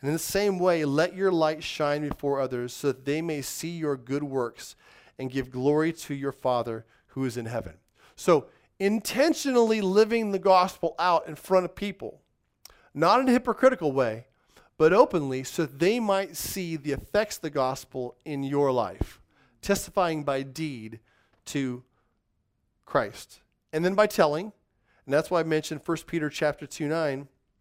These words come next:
"That you may proclaim the excellencies of him who called you out of darkness into marvelous light." Not simply show it,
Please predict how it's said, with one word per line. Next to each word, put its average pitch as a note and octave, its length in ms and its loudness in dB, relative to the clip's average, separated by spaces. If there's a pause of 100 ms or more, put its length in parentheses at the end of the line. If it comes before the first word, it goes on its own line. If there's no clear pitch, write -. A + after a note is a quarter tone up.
(760)
"That C#3+ 200 -2
you F3+ 120 -6
may E3+ 100 0
proclaim A3 880 0
the F#3+ 160 -2
excellencies A#2 880 -6
of A#2+ 100 -10
him C3 80 -8
who C#3+ 80 -4
called E3+ 400 0
you D#3+ 100 -2
out C3 60 2
of B2 140 -4
darkness D3+ 500 2
into B2 160 -10
marvelous A#2 420 -6
light." G2+ 220 -6 (560)
Not E3 180 2
simply B3+ 280 0
show A#3 320 4
it, - 200 0